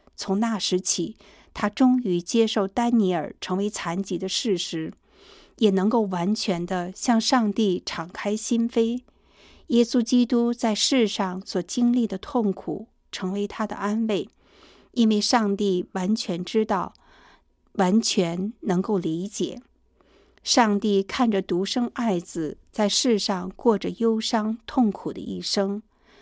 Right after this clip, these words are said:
这就是让莎拉愿意更加亲近上帝的原因。朋友，你不必有一个终生残疾的儿子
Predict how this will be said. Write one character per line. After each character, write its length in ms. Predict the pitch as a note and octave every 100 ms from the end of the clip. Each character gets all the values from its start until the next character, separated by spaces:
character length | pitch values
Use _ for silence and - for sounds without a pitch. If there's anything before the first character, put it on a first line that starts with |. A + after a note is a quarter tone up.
| _ _ -
这 340 | B3+ G3+ F#3
就 180 | - A#3
是 160 | -
让 220 | G#3 G#3+ F#3
莎 300 | - A3+ A3+
拉 320 | A3+ A3 E4+
愿 220 | E4+ B3+ G3+
意 140 | F#3+
更 200 | A#3+ G3+
加 260 | - G#3 G#3
亲 340 | - C4 B3
近 260 | B3 G3 F3+
上 320 | - A3+ F#3+
帝 160 | G3+
的 120 | F#3 E3+
原 360 | D#3+ D#3+ F3+
因。 240 | G3 F#3+ G#3+ _ _ _ _ _ _ _ -
朋 260 | F3 F3+
友， 300 | G3 F3 F3+ - _ - _
你 180 | G#3+ G3+
不 220 | G3+ G3+
必 300 | A3 B3+ G#3
有 160 | F#3 E3
一 120 | F3
个 160 | A3
终 280 | G3+ B3 B3
生 240 | B3 B3 A#3
残 280 | - E3+
疾 160 | F#3+ A3
的 120 | G3
儿 280 | - F3 F3
子 360 | - G3 E3+